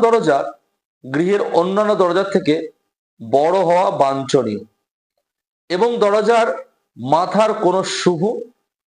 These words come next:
ও মঙ্গলদায়ক চিহ্ন রাখা উচিত, যেমন কোনো দেবতার মূর্তি, ওম, এবং আমাদের হিন্দু সনাতনে ওম হচ্ছে অত্যন্ত গুরুত্বপূর্ণ চিহ্ন বা শব্দ, এর সাথে স্বস্তিক চিহ্ন, এগুলো রাখতে পারেন।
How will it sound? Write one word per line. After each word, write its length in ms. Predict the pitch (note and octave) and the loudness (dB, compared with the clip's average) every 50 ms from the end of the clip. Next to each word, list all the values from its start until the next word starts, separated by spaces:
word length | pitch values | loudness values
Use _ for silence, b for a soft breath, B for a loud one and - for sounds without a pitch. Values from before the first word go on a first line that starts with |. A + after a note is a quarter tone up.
| _ - | _ -4
ও 80 | D3 D#3+ D#3+ | -2 -2 0
মঙ্গলদায়ক 840 | D#3+ D#3+ E3+ F3 F#3 G3 G3+ G3+ A#3 A3+ G3+ G#3 F#3+ F#3 F#3 F#3+ F#3+ - - - | 0 0 0 0 0 -2 0 0 0 0 2 0 2 2 0 -2 -2 -6 -8 -6
চিহ্ন 260 | - F3 F3 E3+ E3 F3 | -4 -2 -2 0 0 2
রাখা 320 | E3+ D#3+ D#3 D#3 D#3+ E3+ - - - | 2 2 2 2 0 0 -2 -2 -2
উচিত, 280 | - C3 - - A#2+ - - _ _ _ _ _ _ _ _ _ _ _ - | -4 -4 -4 -4 -6 -8 -10 _ _ _ _ _ _ _ _ _ _ _ -20
যেমন 400 | A2+ A2 C3 D#3 D#3 E3 E3+ E3+ E3 | -6 -2 0 0 2 2 0 -2 -2
কোনো 220 | D#3+ D#3+ D#3+ D#3 D#3 | -2 0 0 0 0
দেবতার 460 | D#3 C#3 C3+ C#3 C#3+ D3 D#3 D#3 D3 | 0 0 0 0 2 2 2 0 0
মূর্তি, 420 | C#3+ C#3+ C#3+ D3 D3 D3+ D3 D3 D3 - - _ _ _ _ _ _ _ _ | 0 -2 -4 -4 -2 -2 -2 -2 -2 -6 -10 _ _ _ _ _ _ _ _
ওম, 380 | C#3+ C#3 D3+ D#3 D#3 D#3 D#3 D#3+ D#3 D#3 D#3+ D#3 _ _ _ _ _ _ _ _ _ _ _ - | -4 -2 -2 0 -2 -2 -4 -6 -8 -10 -12 -16 _ _ _ _ _ _ _ _ _ _ _ -8
এবং 180 | C3 C#3 C#3+ D3+ D3 | -6 -4 -2 -2 -2
আমাদের 400 | - D3 D3 D#3+ E3 E3 E3+ D#3+ | -2 0 0 0 0 0 0 -2
হিন্দু 360 | D3+ C3+ B2 C#3 C#3+ D3+ D3 D#3+ | -2 -2 -4 -4 -2 -2 -4 -2
সনাতনে 460 | D#3 E3 D3 D3+ D3+ D3+ C#3 C3 C3+ - - - | -2 0 0 0 0 0 0 0 -2 -2 -2 0
ওম 180 | C#3 D3 D#3 D#3 | 0 0 0 0
হচ্ছে 240 | D#3 E3 E3 E3 - E3+ | -2 -4 -2 0 0 0
অত্যন্ত 560 | D#3+ D#3+ D#3+ D#3+ - A#3+ A#3 A#3+ B3 A#3 - G#3 | 0 -2 -4 -8 -6 -6 -6 -4 -6 -2 0 0
গুরুত্বপূর্ণ 680 | E3+ D3+ D#3 D#3 D#3 D#3 D#3 C3 C#3 C#3+ C#3 C#3+ D3+ F3+ A3+ - - - _ _ _ _ _ _ _ _ _ _ _ _ _ - | 0 0 -2 -2 -2 -2 -2 -2 0 -2 -2 -2 -4 -4 -4 -6 -10 -14 _ _ _ _ _ _ _ _ _ _ _ _ _ -10
চিহ্ন 300 | - F3+ F3 E3+ E3+ F3 F3+ | -6 -6 -4 -2 0 0 0
বা 140 | D3+ D3+ D3+ | 2 0 -2
শব্দ, 420 | - - - D3 C3 G#2+ G#2 - - G#2 - - - _ _ _ _ _ _ _ _ _ _ _ _ _ _ _ | -2 -2 0 0 0 0 -2 -4 -4 -4 -4 -8 -16 _ _ _ _ _ _ _ _ _ _ _ _ _ _ _
এর 100 | - D#3+ | -6 -6
সাথে 240 | D#3+ - F#3+ F#3 F3+ | -2 0 0 0 0
স্বস্তিক 440 | E3 - D#3+ D#3+ D#3+ D#3 - F3 F3 - | -2 0 -2 -2 -2 -2 -2 -2 -2 0
চিহ্ন, 200 | - E3 E3 D#3+ E3 | -2 -2 0 -2 -2
এগুলো 320 | - D#3 D#3 D3+ F3 F#3+ F#3 | -2 -2 -2 0 0 0 0
রাখতে 300 | D3+ C#3 - - - D3+ | 0 -2 -2 -2 -2 -2
পারেন। 240 | A#2 C3 G#2+ - - | 0 0 -2 -2 -6